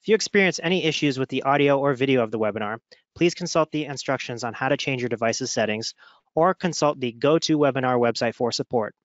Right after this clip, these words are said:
w w w dot go to webinar dot com. A replay of the presentation will be available tomorrow on A A I I's YouTube channel, along with links to this evening's handouts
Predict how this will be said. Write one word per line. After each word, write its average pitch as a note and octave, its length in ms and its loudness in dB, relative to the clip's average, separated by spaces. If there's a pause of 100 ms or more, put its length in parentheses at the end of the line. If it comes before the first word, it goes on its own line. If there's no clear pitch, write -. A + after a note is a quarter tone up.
(440)
w C3+ 320 0
w C#3 300 0
w A2+ 440 0 (140)
dot A2 300 -2
go B2+ 200 2
to D#3+ 220 0
webinar A2+ 520 0
dot A2 220 -2
com. G#2+ 280 -10 (840)
A B2 40 -6
replay F#3+ 360 4
of D3+ 80 2
the D3+ 80 -2
presentation C3 680 -2
will C3+ 160 0
be D3+ 120 2
available B2 420 0
tomorrow C#3+ 720 2
on C3 180 -4
A D3+ 420 0
A - 20 -4 (120)
I C3 360 2
I's B2 120 0
YouTube B2 460 -2
channel, G#2 400 -6 (340)
along G3 180 4
with E3+ 160 2
links D3+ 240 0
to C#3+ 60 -4
this C3+ 200 0
evening's C3+ 320 -4
handouts A#2+ 500 0